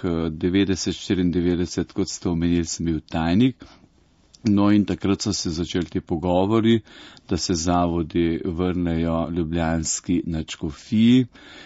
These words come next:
In nadškof je šel takrat na pogovore,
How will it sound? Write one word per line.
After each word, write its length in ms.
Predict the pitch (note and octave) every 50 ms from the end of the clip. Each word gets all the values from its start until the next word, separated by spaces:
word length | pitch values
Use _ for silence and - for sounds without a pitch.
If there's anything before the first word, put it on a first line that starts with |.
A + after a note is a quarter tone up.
| - _ _ -
In 340 | G2+ G2+ F#2+ F2+ F2+ F#2
nadškof 500 | F#2+ G2+ G2 - - - - F#2 F2+ E2+
je 80 | F#2+ F2
šel 180 | - - F2 E2
takrat 520 | - - E2+ D#2+ - - D#2+ F2+ F2 D#2 - -
na 240 | F#2+ F2 E2+ E2
pogovore, 880 | E2 - - E2+ D2 C#2+ E2+ E2+ F2 F#2 G2 G#2+ A#2 A#2 A#2+ A#2+ A#2+